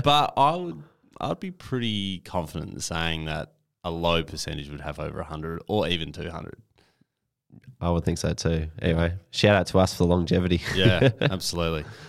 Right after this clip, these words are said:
Speaker 1: Um, Ruse, before we get cracking, a shout out to our good friends at Deakin, being our two hundredth episode. It is a really great milestone for us, uh, and we, we could not have done it without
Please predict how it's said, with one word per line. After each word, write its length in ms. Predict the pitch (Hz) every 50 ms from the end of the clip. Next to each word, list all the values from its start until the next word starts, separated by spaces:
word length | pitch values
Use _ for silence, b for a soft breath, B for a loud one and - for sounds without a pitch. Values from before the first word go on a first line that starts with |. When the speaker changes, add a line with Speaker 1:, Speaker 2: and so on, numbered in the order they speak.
| B B B B B B
Speaker 1:
Um, 360 | 113 107 107 107 107 107 - - - -
Ruse, 320 | 107 113 113 110 110 107 104
before 280 | 113 101 - - 117 113
we 60 | 113
get 180 | 107 104 - -
cracking, 440 | - 101 98 92 101 90 95 85 - _ _ _ _ _ _ -
a 80 | 110 107
shout 300 | - - 123 120 117 117
out 180 | 113 113 110
to 100 | - 104
our 60 | 98
good 180 | 87 85 98 90
friends 240 | - - 98 87 107
at 100 | 135 -
Deakin, 520 | - 87 85 87 - 92 90 90 73 57 - _ _
being 300 | - 110 110 110 113 113
our 120 | 107 101
two 220 | 95 - - 104 92
hundredth 300 | 92 92 90 85 82 -
episode. 640 | 80 82 - - - - 90 85 85 85 85 - b b b b b b b b b b b b b b -
It 80 | 117 117
is 120 | 120 120 117
a 100 | 123 120
really 640 | 120 127 131 131 127 123 120 113 113 110 104 98 -
great 360 | - - 113 107 101 85 -
milestone 520 | 95 95 95 95 92 - - 98 95 87
for 180 | 85 101 95 92
us, 360 | 90 98 110 - - - - _ - _ -
uh, 260 | 92 92 92 90 85 85
and 240 | 98 95 92 80
we, 160 | 101 95 95 -
we 140 | - 101 92
could 220 | - - 123 123 117
not 200 | 110 107 101 95
have 120 | - -
done 200 | - 87 82 82
it 120 | 80 78
without 440 | - 80 78 80 80 80 80 80 -